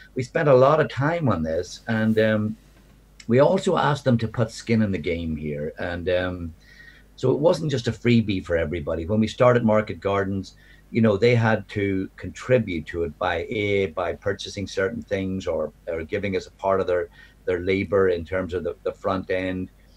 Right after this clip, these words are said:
So they were part of it as well. And these Market Gardens have grown. We've developed stuff like spice growing now that, that we, we get a very, very high price for, uh, sesame seeds.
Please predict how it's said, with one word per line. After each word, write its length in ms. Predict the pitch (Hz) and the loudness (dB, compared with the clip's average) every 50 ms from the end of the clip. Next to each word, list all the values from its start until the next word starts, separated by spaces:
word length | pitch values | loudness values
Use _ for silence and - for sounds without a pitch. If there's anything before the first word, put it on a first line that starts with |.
| - - - - - - | -20 -20 -20 -20 -20 -20
So 240 | - - - 147 139 | -12 -4 0 2 4
they 180 | 135 175 - | 4 6 6
were 180 | 151 147 143 - | 8 6 6 6
part 360 | - - - 120 123 127 127 | 4 0 -2 2 4 4 4
of 120 | 117 - 78 | 4 2 0
it 140 | 73 71 | -4 -4
as 180 | 73 80 78 - | -4 -6 -8 -6
well. 320 | 95 101 101 95 87 85 | -2 0 0 2 2 0
And 120 | 85 90 104 | -2 -2 -2
these 180 | 120 160 147 | -4 -2 0
Market 360 | 123 120 117 120 117 - 92 80 | 2 2 2 2 2 -2 -4 -4
Gardens 400 | - 90 90 87 87 82 80 - | 0 0 0 0 0 -2 -6 -8
have 180 | 80 76 76 - | -8 -8 -8 -6
grown. 560 | - 95 92 92 92 92 92 92 92 92 - | -2 0 0 0 0 -2 -2 -4 -6 -8 -8
We've 260 | - 101 110 110 104 | -6 -4 -4 -4 -2
developed 600 | - 98 - - 98 92 90 90 90 - - - - - - - - - - - - - | -4 -8 -4 -2 0 0 2 0 0 -2 -6 -18 -20 -20 -20 -20 -20 -20 -20 -20 -20 -20
stuff 420 | - - - - 104 101 - - | -20 -10 -2 -2 -2 -2 -2 -4
like 200 | - 90 87 85 | -4 -4 -4 -4
spice 440 | - - - - - 95 101 104 - | -6 -12 -8 -2 0 2 2 2 -2
growing 320 | - - 107 101 101 98 98 | -4 -4 -2 -2 0 0 -2
now 320 | 95 95 95 98 95 95 | -2 -2 -2 -2 -2 -4
that, 240 | 87 87 87 80 - - | -2 -4 -4 -4 -6 -8
that 180 | - 85 87 87 | -6 -6 -6 -6
we, 320 | 90 90 87 82 85 - - - | -6 -8 -8 -8 -10 -12 -14 -12
we 100 | 90 90 | -12 -12
get 180 | 80 - 92 82 | -8 -6 -4 -4
a 100 | 82 78 - - - - | -4 -6 -6 -12 -16 -8
very, 260 | 76 101 104 107 107 | -2 2 4 4 4
very 260 | 104 90 104 98 92 | 2 2 2 0 0
high 280 | 85 82 85 85 92 90 | 0 0 -2 -2 -2 -2
price 440 | 76 - - 90 90 90 90 90 - | -4 -6 -8 -4 -2 -2 -2 -2 -4
for, 520 | - - 90 87 87 87 87 87 87 85 - - - - - - - - - | -8 -2 0 2 2 4 2 2 0 -4 -8 -18 -20 -20 -20 -20 -20 -12 -8
uh, 160 | 82 76 76 | -6 -6 -6
sesame 540 | 73 - - 104 104 107 - - 107 104 98 | -6 -6 -4 -2 -2 -2 -2 -2 -4 -4 -4
seeds. 720 | 92 - - - 101 98 95 95 95 92 90 92 - - | -6 -8 -6 -4 -2 -2 0 -2 -2 -4 -6 -10 -14 -12